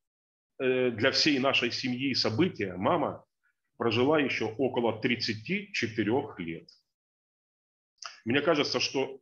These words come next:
сила веры в Бога и в Его чудесную помощь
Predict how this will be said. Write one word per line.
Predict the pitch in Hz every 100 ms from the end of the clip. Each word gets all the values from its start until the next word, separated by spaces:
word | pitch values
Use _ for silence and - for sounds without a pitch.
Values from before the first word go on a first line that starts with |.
| _
сила | - - 170 143
веры | 127 165 120
в | 107 104
Бога | 175 120 85 - _ _ - _ -
и | 131
в | 120
Его | 131 160 -
чудесную | - 110 151 - 117 110
помощь | 175 143 98